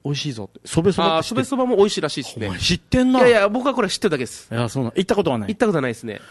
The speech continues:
Speaker 1: そべっていう地名がピンとこないな、俺。
Speaker 2: そべ。
Speaker 1: なあ、あんま行かんからな。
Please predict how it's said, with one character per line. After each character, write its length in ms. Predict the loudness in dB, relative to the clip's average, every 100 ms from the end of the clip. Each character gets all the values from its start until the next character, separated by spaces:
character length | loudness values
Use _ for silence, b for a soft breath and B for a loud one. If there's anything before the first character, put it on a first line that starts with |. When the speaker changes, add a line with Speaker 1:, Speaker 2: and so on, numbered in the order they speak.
| B _
Speaker 1:
そ 220 | -8 -2 2
べ 140 | 0
っ 20 |
て 200 | 0 0
い 380 | 2 2 0 -4
う 60 | -6
地 460 | -8 -8 -4 -2
名 320 | 0 0 0
が 120 | 0 -2
ピ 180 | 0
ン 80 | 0
と 100 | -2
こ 100 | -4
な 80 | -4
い 60 | -6
な、 160 | -12
俺。 160 | -16 -18 -20 _
Speaker 2:
そ 240 | -16 -10 -8
べ。 320 | -2 -2 0
Speaker 1:
な 80 | -4
あ、 340 | -6 -8 -12
あ 80 | -16
ん 100 | -18 -12
ま 120 | -10
行 80 | -12
か 100 | -16
ん 60 |
か 160 | _ -14
ら 80 | -12
な。 460 | -10 -10 -10 -12